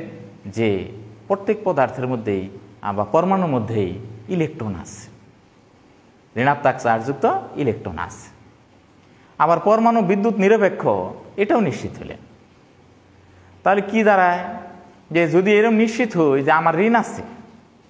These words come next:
আবার আমার সব মিলে টাকার পরিমাণ জিরো, নিরপেক্ষ, ধনী না ঋণীও না, তাহলে আবার ঋণ আছে, এটা confirm হয়েছে, আবার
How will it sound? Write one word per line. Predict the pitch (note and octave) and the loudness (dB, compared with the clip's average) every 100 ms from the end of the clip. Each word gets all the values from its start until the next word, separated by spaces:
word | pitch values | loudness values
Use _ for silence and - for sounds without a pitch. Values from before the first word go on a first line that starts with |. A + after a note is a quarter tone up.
| _ _ _ _ _ _ _ _ _ _ | _ _ _ _ _ _ _ _ _ _
আবার | D3 E3 F3 | 0 4 4
আমার | E3+ E3 D3+ D3 - - - - - | 4 2 0 -4 -12 -18 -20 -20 -8
সব | - F3 | 2 2
মিলে | F3 F#3+ F3+ | 4 2 2
টাকার | D#3+ E3+ E3 | 2 2 2
পরিমাণ | D3+ C#3+ C3+ | 0 -2 -2
জিরো, | A2 F#2 E2 - - - - _ _ - | -2 -6 -10 -12 -16 -20 -20 _ _ -2
নিরপেক্ষ, | D3 B2 G#2+ - F2+ | 0 2 0 -4 -4
ধনী | A2+ B2+ | -2 0
না | B2 | 0
ঋণীও | A2+ B2+ G2+ | 0 -2 -4
না, | F2 - - - - - _ _ _ - | -4 -10 -16 -20 -20 -20 _ _ _ -2
তাহলে | C3+ | 2
আবার | D#3+ | 2
ঋণ | D#3+ G3+ | 4 4
আছে, | A3+ A3 | 4 4
এটা | G3 | 2
confirm | G#3 G3+ F#3+ E3+ | 4 4 2 2
হয়েছে, | D3+ C3 | 0 2
আবার | C3+ C#3 | 4 4